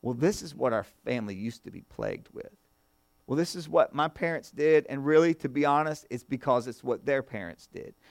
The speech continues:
and it's because of what their parents did." And generation after generation handing down these curses. The family story changes today. The great reversal. Amen, Demont.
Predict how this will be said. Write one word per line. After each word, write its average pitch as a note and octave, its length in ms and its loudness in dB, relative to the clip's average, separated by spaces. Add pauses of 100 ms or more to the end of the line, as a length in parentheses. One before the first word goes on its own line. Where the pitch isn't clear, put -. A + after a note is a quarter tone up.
(120)
and C3 180 -2
it's A#2+ 100 -10
because A#2+ 380 -4
of A#2 80 -6
what A#2+ 180 -4
their B2+ 160 2
parents G#2+ 460 -12
did." F2+ 260 -10 (260)
And C3 280 -6 (160)
generation F3 760 0
after C#3+ 340 -4
generation C3+ 800 0
handing C#3+ 760 -6
down A2 360 -2
these F#2+ 200 -8
curses. - 920 -12 (1300)
The A#2+ 100 -4
family D3+ 480 -2
story A#2 420 -6
changes - 500 -12
today. - 680 -18 (1400)
The A2 80 -8
great A2+ 360 -4
reversal. A2 760 -8
Amen, A2 440 -10
Demont. - 400 -18